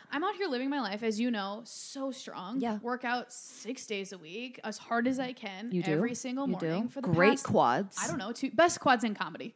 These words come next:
Speaker 2: Uh, honestly, yes, I would say that that is accurate.
Speaker 1: Thank you. I'm gonna start a new monthly show called Quamedy.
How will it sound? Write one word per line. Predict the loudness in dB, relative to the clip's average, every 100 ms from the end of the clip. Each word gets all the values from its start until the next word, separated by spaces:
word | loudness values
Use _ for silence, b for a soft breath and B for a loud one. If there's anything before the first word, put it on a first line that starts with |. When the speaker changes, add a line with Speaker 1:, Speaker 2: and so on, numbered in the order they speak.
| -2
Speaker 2:
Uh, | 4
honestly, | 6 4 2 0 0
yes, | 0 -2 -4 -2
I | 0
would | 0 0
say | 0 0 0
that | 0
that | 4 4
is | 4 2
accurate. | -2 0 -4 -2
Speaker 1:
Thank | 0 2
you. | 0
I'm | 0
gonna | -2
start | 0 2
a |
new | 2
monthly | 0 -2 -2
show | -2 -2
called | -2 -4 -2
Quamedy. | 0 0 -2 -6